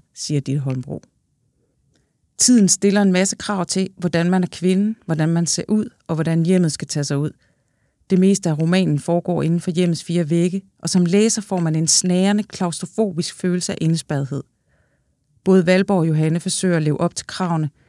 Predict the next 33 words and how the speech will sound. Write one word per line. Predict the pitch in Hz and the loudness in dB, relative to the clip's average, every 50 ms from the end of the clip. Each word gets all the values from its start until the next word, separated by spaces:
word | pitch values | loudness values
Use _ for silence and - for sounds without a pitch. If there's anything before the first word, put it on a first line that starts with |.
| _ _ _ _ _ | _ _ _ _ _
men | - 170 | -4 -2
samtidig | - 185 180 190 202 196 - 196 170 | 2 2 2 2 2 2 0 0 0
er | |
de | 151 175 151 | 0 0 2
ved | 190 | 2
at | 185 170 - | 0 0 -2
blive | - - - | -6 -12 -14
kvalt | - - 214 208 190 165 156 | -8 -4 -2 0 0 0 -2
i | 165 | -4
alt | 135 135 - - | -4 -6 -4 -4
det, | - 160 175 - _ - | -2 -4 -4 -4 _ -6
der | - | -6
ikke | 170 - | -6 -8
kan | - - | -12 -14
tales | - - 156 151 156 170 165 - | -8 -6 -4 -4 -4 -4 -6 -6
om. | 147 123 - _ _ _ _ _ _ _ _ _ _ _ _ _ - | -8 -10 -10 _ _ _ _ _ _ _ _ _ _ _ _ _ 0
Det, | 202 185 | 0 2
der | 170 | 0
ikke | 160 - | 0 -2
kan | - 165 | -6 -10
føles, | - - - 180 190 196 190 220 214 - - _ _ _ _ _ _ - | -6 -2 0 2 2 2 2 0 -2 -6 -12 _ _ _ _ _ _ -8
og | 185 - | -2 0
det, | 190 175 160 | 0 0 2
der | 156 | 0
ikke | 156 - | -2 -4
kan | - - - | -8 -8 -4
udleves. | - 165 170 170 160 156 147 143 139 - - _ _ _ _ _ _ _ _ _ _ _ _ _ _ _ - | -2 0 0 2 2 0 0 0 -2 -6 -10 _ _ _ _ _ _ _ _ _ _ _ _ _ _ _ -4
Der | 180 160 | -4 -4
fortrænges | - 165 - - - 208 202 185 147 147 - - - _ - | -2 -4 -4 -2 -2 0 0 0 0 -2 -4 -8 -10 _ -10
og | - - - | -10 -6 -2
undertrykkes | 170 165 170 175 - - - 160 151 151 151 - - - | 0 0 0 0 -2 -4 -6 -6 -6 -6 -8 -12 -12 -12
i | - - - _ - | -14 -14 -10 _ -6
et | 170 | -6